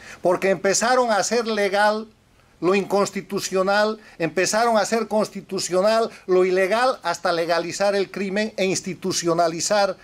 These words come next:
a través de lo que yo llamo leyes infames como normales y regulares acciones verdaderamente criminales.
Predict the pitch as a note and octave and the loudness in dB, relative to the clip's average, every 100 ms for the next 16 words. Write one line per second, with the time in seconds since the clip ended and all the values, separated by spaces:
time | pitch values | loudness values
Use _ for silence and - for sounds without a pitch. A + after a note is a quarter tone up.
0 | - - D3 C#3+ D#3+ G3 F3 F3+ E3 - | -20 -4 -4 0 2 2 2 0 -2 -2
1 | E3+ F#3 F#3 F#3 F3 F#3 F#3+ F3 D#3 D3+ | -2 0 2 2 2 2 0 -2 -4 -6
2 | - F#3 G3+ G3+ - - - _ _ - | 0 0 0 -2 -8 -20 -20 _ _ -2
3 | E3 E3+ E3 E3+ F#3+ G#3+ A3 G3+ F3+ D#3+ | 2 4 4 2 4 2 2 -2 -6 -6
4 | E3 F3 F#3+ A3 A#3 F#3+ D3 - F3 F#3+ | -4 0 2 2 0 -2 -6 -4 -4 -4
5 | F3 C#3+ C#3+ D3 E3 D#3+ D#3 E3 D#3+ C#3+ | -2 -2 0 2 2 2 0 -4 -6 -8
6 | C#3 C3+ A#2 D#2+ D#2 | -6 -6 -4 -6 -10